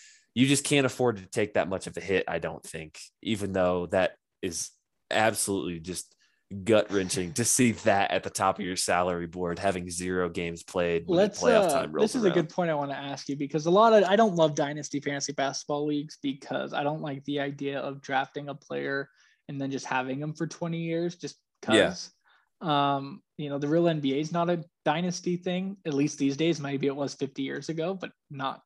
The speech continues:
Speaker 2: in the modern era by any
Speaker 1: No,
Speaker 2: means.
Speaker 1: definitely not.
Speaker 2: So, you know, we use a, for lack of a better explanation, very simply, we've talked about it plenty before the show, you get a fifty-fifty chance to bring back a guy.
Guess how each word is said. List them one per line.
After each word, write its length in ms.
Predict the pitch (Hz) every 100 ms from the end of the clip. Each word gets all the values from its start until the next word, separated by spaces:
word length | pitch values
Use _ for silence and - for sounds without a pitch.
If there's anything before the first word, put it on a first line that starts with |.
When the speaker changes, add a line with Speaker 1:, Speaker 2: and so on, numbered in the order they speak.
| _
Speaker 2:
in 120 | 147
the 80 | 135
modern 340 | 139 147 131
era 220 | 135 170 143
by 200 | 131 139
any 180 | 139
Speaker 1:
No, 140 | - 92
Speaker 2:
means. 120 | 87
Speaker 1:
definitely 400 | 104 101 87 85
not. 160 | 53 - _
Speaker 2:
So, 200 | - 190
you 120 | 180 190
know, 100 | 185
we 120 | 240
use 320 | 247 247 202
a, 360 | 196 185 180 170
for 200 | - 160 151 -
lack 320 | 165 170 165
of 60 | 160
a 40 |
better 220 | 151 151
explanation, 500 | 147 147 143 143 139
very 160 | 139 135
simply, 360 | 135 139 139 135
we've 160 | 131
talked 260 | - 123 -
about 160 | 131
it 80 | 131
plenty 220 | - 135
before 280 | 135 135 143
the 80 | 139
show, 300 | - 139 135 - _
you 80 | 247
get 120 | 320
a 40 | 180
fifty-fifty 500 | 196 175 165 151 143
chance 320 | - 135 135
to 80 | 131
bring 160 | 135
back 300 | 135 - -
a 100 | -
guy. 200 | - 80